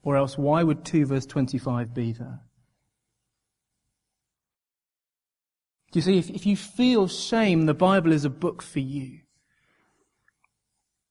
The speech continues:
At the heart of the story, shame is being dealt with and defeated by our God. One writer puts it well.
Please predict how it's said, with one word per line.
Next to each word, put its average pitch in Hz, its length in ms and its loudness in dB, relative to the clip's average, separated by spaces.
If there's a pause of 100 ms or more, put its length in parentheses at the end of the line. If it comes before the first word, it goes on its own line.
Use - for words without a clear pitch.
(240)
At 50 60 -8
the 143 80 -2
heart 185 360 2
of 151 80 4
the 143 80 0
story, 139 480 4
shame 175 500 2
is 127 100 0
being 131 320 0
dealt 156 340 -4
with 123 380 -10 (640)
and 131 160 -4
defeated - 640 -6 (480)
by 127 160 0
our 123 140 -2
God. 123 340 -8 (2250)
One 151 160 4
writer 139 400 4 (280)
puts 165 220 -4
it 139 80 -2
well. 120 520 0